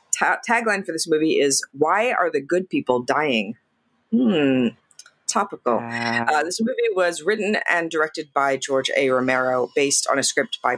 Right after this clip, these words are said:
Speaker 1: Paul McCullough that was originally called The Mad People. Um, and this film actually has an alternate title, which came up on the copy that I was watching, which
Speaker 2: Oh.
Speaker 1: is Codename Trixie.
Speaker 2: Oh, I did not get that on my
Speaker 1: Yeah,
Speaker 2: mine.
Speaker 1: that was
Speaker 2: That's
Speaker 1: the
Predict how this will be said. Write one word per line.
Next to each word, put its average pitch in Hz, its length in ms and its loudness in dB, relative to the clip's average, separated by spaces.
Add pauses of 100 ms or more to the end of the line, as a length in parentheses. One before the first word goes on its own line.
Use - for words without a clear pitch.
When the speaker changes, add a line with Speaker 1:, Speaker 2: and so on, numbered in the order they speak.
Speaker 1:
Paul 160 400 0
McCullough 165 520 0
that - 100 -2
was 143 140 -2
originally 135 360 0
called 135 320 0 (140)
The 127 100 0
Mad 151 320 0
People. 123 360 -4 (640)
Um, 127 380 0 (140)
and 139 380 -2
this 170 300 2 (120)
film 160 400 0
actually 160 460 -2
has 147 220 0
an 135 160 -8
alternate 160 420 0
title, 170 480 0
which - 220 -4
came 233 200 2
up 233 140 -2
on 180 300 0
the 143 260 0
copy 175 200 -2
that 131 120 -4
I 165 80 2
was 160 140 -4
watching, 117 360 -8 (300)
which - 260 0
Speaker 2:
Oh. 415 120 2
Speaker 1:
is - 140 0
Codename 151 720 0
Trixie. - 520 -2 (800)
Speaker 2:
Oh, 415 260 2
I 160 100 0
did 185 160 0
not 147 200 0
get 214 160 -2
that 143 140 0
on 123 140 0
my 113 400 0
Speaker 1:
Yeah, 190 120 2
Speaker 2:
mine. 107 300 -12
Speaker 1:
that 170 120 2
was 160 100 -2
Speaker 2:
That's - 80 -8
Speaker 1:
the 156 80 2